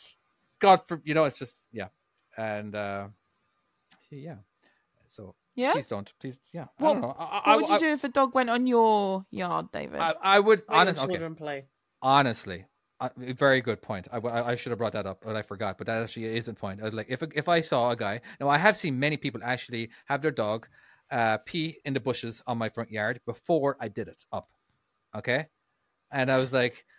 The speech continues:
Speaker 1: so I was, I was, I was saying to my wife, I'm like, "God damn it, if they fucking do that, well,
Speaker 2: <laughs>
Speaker 1: after my lawn is all new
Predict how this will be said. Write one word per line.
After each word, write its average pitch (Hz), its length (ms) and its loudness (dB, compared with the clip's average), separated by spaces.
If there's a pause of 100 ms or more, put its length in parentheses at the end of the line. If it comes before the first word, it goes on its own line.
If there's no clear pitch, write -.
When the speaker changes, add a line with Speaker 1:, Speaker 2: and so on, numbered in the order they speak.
(160)
Speaker 1:
so 160 120 4
I 160 60 10
was, 160 120 4
I 165 100 4
was, 156 180 2
I 151 100 0
was 147 140 0
saying 160 180 4
to 131 80 -12
my 120 80 0
wife, 120 260 0
I'm 123 120 -10
like, 107 140 -6
"God 156 300 -4
damn 110 180 -4
it, 104 140 -10
if 113 140 -10
they 170 160 -4
fucking 160 400 -8
do 147 200 -6
that, - 320 -12 (400)
well, 123 260 2 (240)
Speaker 2:
<laughs> - 240 6
Speaker 1:
after 277 340 6 (240)
my 151 200 8
lawn 131 280 8
is 131 140 0
all 139 220 4
new 131 320 0